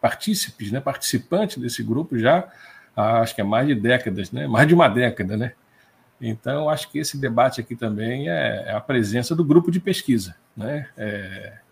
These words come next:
do programa de pós-graduação em, em História. Agora, eu me lembro, Adroaldo, e isso está no título do seu livro, Pelo Senhor Marchamos, né? Que é o tema de uma, de um cântico que os, as igrejas evangélicas co-, começaram a cantar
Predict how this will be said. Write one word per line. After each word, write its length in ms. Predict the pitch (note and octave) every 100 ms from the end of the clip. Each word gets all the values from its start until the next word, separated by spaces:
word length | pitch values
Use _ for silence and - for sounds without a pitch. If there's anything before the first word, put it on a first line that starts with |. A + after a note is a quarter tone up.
| -
do 200 | G2 G#2
programa 340 | A2+ G#2+ A2+
de 40 | A2+
pós-graduação 720 | A2+ A2+ A2 G2+ - A2 A2
em, 160 | A2+ B2 _ _ - _ -
em 300 | G#2+ G#2+ A#2
História. 560 | B2 - G2+ F#2+ G2+ - _ _ _ - - -
Agora, 300 | F#3 G3+ F#3+
eu 100 | A#3
me 100 | A#3+
lembro, 300 | F3 F#3 C#3+
Adroaldo, 540 | A#2+ A2+ G#2+ G2+ F#2+ - -
e 160 | B2+
isso 440 | F3+ F3+ D#3+ B2+ A#2+
está 240 | A2+ B2+
no 120 | A#2
título 420 | G#2 - A2+ - A2
do 100 | G2
seu 180 | -
livro, 300 | G2 C3 G#2+
Pelo 240 | F#2+ A2+ A2+
Senhor 320 | - G#2 A2
Marchamos, 800 | G#2 F#2 - A#2+ G#2 F#2 - - _ -
né? 300 | G#2 A#2+ C#3 _
Que 160 | G#2
é 80 | G#2
o 100 | G#2
tema 360 | - A2+ A2 G#2
de 140 | G#2
uma, 360 | A2 G#2 F#2 - _ -
de 80 |
um 60 | F#3
cântico 460 | - F3+ G3 - A2
que 220 | - A#2
os, 400 | A2+ F#2+ - - _ _ - _ _ -
as 140 | G#2+
igrejas 220 | A2 D#3 D#3
evangélicas 560 | C#3 B2 A2+ C3+ C3+
co-, 120 | -
começaram 720 | F3+ - A#3 A3+ F3 - A#3+ B3
a 40 |
cantar 680 | - F#3+ E3+ A2+ A2 A2+